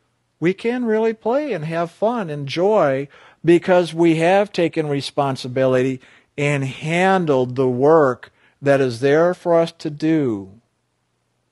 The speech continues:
I love that phrase. "Oh, just grow up. Just grow up." Well, it's nice direction to grow is up. You don't ever s-, hear anybody say, "Well, grow down."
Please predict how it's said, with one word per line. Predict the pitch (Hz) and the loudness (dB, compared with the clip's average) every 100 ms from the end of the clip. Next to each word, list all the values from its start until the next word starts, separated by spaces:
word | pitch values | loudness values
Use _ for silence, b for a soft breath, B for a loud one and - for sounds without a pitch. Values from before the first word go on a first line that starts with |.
| _ _ _ _ _ _ _ _ _ _ _ _ _ _ _ _ _ _ _ _ _ _ _ _ _ _ _ _ _ 117 | _ _ _ _ _ _ _ _ _ _ _ _ _ _ _ _ _ _ _ _ _ _ _ _ _ _ _ _ _ -8
I | |
love | 107 117 107 | 0 0 0
that | 110 | -4
phrase. | - 110 104 101 | -4 -4 -4 -2
"Oh, | 190 202 | 2 4
just | 180 190 185 - | 4 2 0 0
grow | 160 156 147 | 4 4 6
up. | 135 110 - - _ _ _ _ _ _ _ _ _ _ | 4 2 -4 -20 _ _ _ _ _ _ _ _ _ _
Just | - 247 196 | 2 2 2
grow | 190 180 170 160 | 4 6 6 6
up." | 135 98 _ _ _ _ _ _ _ _ _ _ _ _ | 4 2 _ _ _ _ _ _ _ _ _ _ _ _
Well, | 165 254 254 | 4 4 4
it's | - | 2
nice | 180 247 - | 0 0 0
direction | 170 156 220 - 233 165 | 0 4 4 2 -4 -4
to | 131 127 | -4 -4
grow | 131 151 277 254 185 262 _ _ _ _ _ _ _ _ - | 2 4 4 2 0 -6 _ _ _ _ _ _ _ _ -4
is | 147 131 | -2 0
up. | 160 226 233 - - _ _ _ _ _ _ _ _ _ _ _ _ | 4 4 4 -2 -20 _ _ _ _ _ _ _ _ _ _ _ _
You | 160 | -4
don't | 156 | 0
ever | 151 147 | 2 0
s-, | 135 - | -4 -8
hear | 143 147 | -6 -4
anybody | 147 143 139 | -2 0 0
say, | - 131 | -2 -4
"Well, | 127 | -4
grow | 113 139 135 | 0 2 2
down." | 131 143 156 135 156 | 2 0 -2 -6 -8